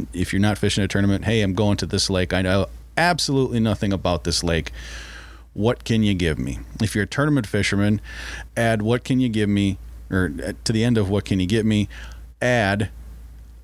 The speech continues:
"Unless you're already helping somebody else, I understand."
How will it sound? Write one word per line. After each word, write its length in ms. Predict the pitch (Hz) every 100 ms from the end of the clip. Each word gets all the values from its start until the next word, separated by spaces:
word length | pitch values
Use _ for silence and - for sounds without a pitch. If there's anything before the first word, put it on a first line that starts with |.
| -
"Unless 420 | 117 120 156 -
you're 240 | 151 131 113
already 460 | 117 120 120 113
helping 360 | 98 101 - 98
somebody 400 | - 101 98 87
else, 460 | 76 78 - - - - - - - - -
I 140 | 92 92
understand." 540 | 85 82 - 64 -